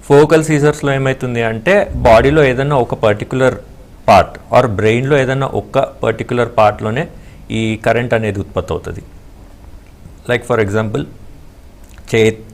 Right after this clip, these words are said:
చెయ్యి కంట్రోల్ చేసే భాగంలో, లేకుంటే కాలు కంట్రోల్ చేసే భాగంలో, ఆ ఒక్క పార్ట్‌లోనే కరెంట్ ఎక్కువ ఉత్పత్తి అవుతుంది అంటే, అదొక్కటే జర్క్ వస్తది. So, దాన్ని ఫోకల్ సీజర్స్ అనేసి అంటాం. Like, ఈ కుడివైపు సపోజ్ బ్రెయిన్‌లో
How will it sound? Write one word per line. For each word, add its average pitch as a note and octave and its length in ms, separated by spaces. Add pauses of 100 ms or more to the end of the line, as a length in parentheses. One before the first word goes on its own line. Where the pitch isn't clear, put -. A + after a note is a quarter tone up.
(120)
చెయ్యి B2 280
కంట్రోల్ A2 420
చేసే G2+ 180
భాగంలో, E2 420
లేకుంటే G#2+ 360
కాలు A2+ 300
కంట్రోల్ G2+ 380
చేసే F#2+ 180
భాగంలో, F2 440 (540)
ఆ A#2+ 100
ఒక్క B2 240
పార్ట్‌లోనే D3+ 540
కరెంట్ C#3+ 360
ఎక్కువ C3+ 260
ఉత్పత్తి B2+ 400
అవుతుంది A#2 320
అంటే, A2+ 200
అదొక్కటే D3 500
జర్క్ A#2+ 260
వస్తది. E2 320 (760)
So, B2+ 400 (340)
దాన్ని C#3 280
ఫోకల్ C#3+ 360
సీజర్స్ A2 340
అనేసి F2+ 260
అంటాం. D#2+ 220 (380)
Like, A#2+ 320 (600)
ఈ A2 320 (100)
కుడివైపు D3+ 440
సపోజ్ B2 460 (220)
బ్రెయిన్‌లో A#2 680